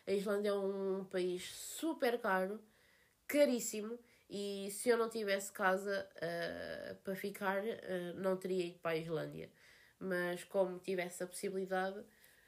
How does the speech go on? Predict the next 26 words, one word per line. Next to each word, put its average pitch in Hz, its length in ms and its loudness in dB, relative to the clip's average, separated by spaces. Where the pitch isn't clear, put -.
pronto, 165 360 -2
foram, 180 680 2
foram 202 460 2
oito 226 320 4
dias 220 260 2
na 208 100 4
Islândia 208 540 2
com 180 460 0
estadia 180 880 -2
oferecida 208 800 0
e 202 420 -4
com 208 160 6
isso 208 320 0
consegui, 202 720 0
eh, 185 280 0
vis-, 190 420 -4
fazer 190 400 2
três 262 260 -4
tours 269 180 0
diferentes. 254 640 2
Só 262 220 2
visitei 233 720 0
o 214 580 -2
sul 247 580 0
da 202 160 0
Islândia, 196 600 -2